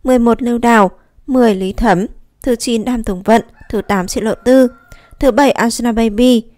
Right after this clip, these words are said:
thứ sáu Quan Hiểu Đồng, thứ năm Cúc Tịnh Y, thứ tư Dương Tử, thứ ba Dương Mịch, thứ hai Triệu Lệ Dĩnh, thứ nhất Địch Nệ Nhiệt Ba. Vậy bạn nghĩ sao về bảng xếp hạng lần này?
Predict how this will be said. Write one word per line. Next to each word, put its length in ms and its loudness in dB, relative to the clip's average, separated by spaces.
thứ 140 0
sáu 240 -2
Quan 200 -4
Hiểu 180 -2
Đồng, 260 2
thứ 100 -2
năm 180 0
Cúc 200 -8
Tịnh 180 -6
Y, 300 -2
thứ 100 -10
tư 220 -8
Dương 240 -8
Tử, 260 2
thứ 120 0
ba 200 -2
Dương 260 -8
Mịch, 260 -4
thứ 100 -6
hai 200 -4
Triệu 140 -8
Lệ 120 -12
Dĩnh, 300 -2
thứ 160 -4
nhất 240 -4
Địch 180 -10
Nệ 100 -12
Nhiệt 200 -10
Ba. 280 2
Vậy 100 0
bạn 200 0
nghĩ 100 -4
sao 200 -4
về 100 -2
bảng 180 -2
xếp 200 -6
hạng 140 -6
lần 180 -2
này? 220 4